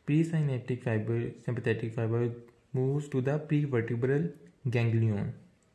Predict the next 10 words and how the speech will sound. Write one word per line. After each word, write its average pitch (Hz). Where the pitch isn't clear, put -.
where 131
the 139
cell 143
bodies 123
of 120
the 131
postsynaptic 127
sympathetic 117
fiber 110
lies. 107